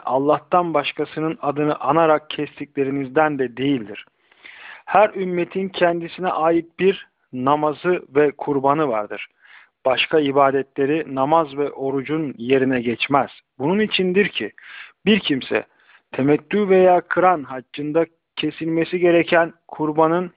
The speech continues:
hedi yerine onun kat kat üstünde kıymetini vermiş olsa yine de bu kurbanın yerine geçmez. Aynı şekilde kurban bayramında kesilen kurban da bunun içindir.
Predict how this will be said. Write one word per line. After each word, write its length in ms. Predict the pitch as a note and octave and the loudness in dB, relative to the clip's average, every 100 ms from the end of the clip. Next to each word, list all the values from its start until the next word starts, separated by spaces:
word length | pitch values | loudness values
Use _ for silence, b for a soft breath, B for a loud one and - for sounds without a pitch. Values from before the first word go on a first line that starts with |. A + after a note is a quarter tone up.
| _ | _
hedi 500 | _ D#3 E3 E3 A2+ _ | _ -2 0 0 -2 _
yerine 460 | A#2+ B2 B2 C#3+ E3 B B B B - | -2 0 2 2 0 B B B B 0
onun 300 | D3 F3+ F#3+ | 2 2 0
kat 360 | F#3+ F#3+ F#3+ | 0 0 0
kat 300 | - F3+ - | 0 0 0
üstünde 420 | D#3+ - E3+ E3+ | -14 -10 -6 -2
kıymetini 640 | F3 - E3 E3 E3 E3+ E3 | -2 2 2 2 2 0 4
vermiş 320 | D#3+ E3 E3+ - | 4 4 -4 -6
olsa 540 | D#3+ D3+ - E3+ E3 - | -2 -2 0 0 0 -2
yine 360 | D3 C3+ F3 B2+ | -10 -4 -2 0
de 200 | A#2 B2 | -4 -2
bu 160 | D3+ D#3 | -4 -2
kurbanın 580 | D#3 D3 D3+ D#3 E3+ | -2 2 2 2 0
yerine 380 | D#3 D3 C#3+ C#3 | 2 2 2 0
geçmez. 600 | A#2 A#2+ - B2+ C#3+ C3 - _ B B B B B | -2 -4 -2 -2 0 0 -4 _ B B B B B
Aynı 280 | C#3+ D3+ D3 | 0 0 -2
şekilde 420 | - D3 D#3 D#3 | -8 -8 -4 -4
kurban 480 | D3+ D3+ D3 E3+ E3 | -4 -4 2 2 4
bayramında 500 | D#3 D3 C#3+ C#3+ C3+ | 2 2 -2 -2 -4
kesilen 480 | - C3+ C#3 C#3 C3+ | -4 -8 -2 -2 -2
kurban 480 | - C#3 D#3 D#3 | -6 0 0 2
da 160 | D3+ C#3 | 0 -2
bunun 240 | B2+ D#3+ | -4 -2
içindir. 480 | C#3 - G#2+ G#2 - | -4 -6 -10 -10 -12